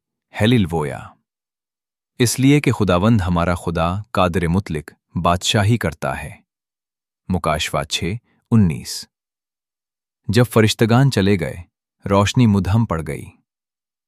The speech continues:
बैतुलहम की पहाड़ियों पर रात के सन्नाटे दोबारा छा गए, लेकिन उस नजारा की झलक जो चरवाहों ने देखी थी, उनकी याददाश्त से महव न हो सकी।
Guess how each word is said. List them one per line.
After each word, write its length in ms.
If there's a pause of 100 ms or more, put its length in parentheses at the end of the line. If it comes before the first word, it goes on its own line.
(280)
बैतुलहम 580
की 120
पहाड़ियों 520
पर 160
रात 280
के 100
सन्नाटे 520
दोबारा 420
छा 220
गए, 260 (1080)
लेकिन 240
उस 240
नजारा 420
की 140
झलक 420 (300)
जो 100
चरवाहों 500
ने 120
देखी 340
थी, 320 (380)
उनकी 340
याददाश्त 460
से 140
महव 300
न 80
हो 200
सकी। 480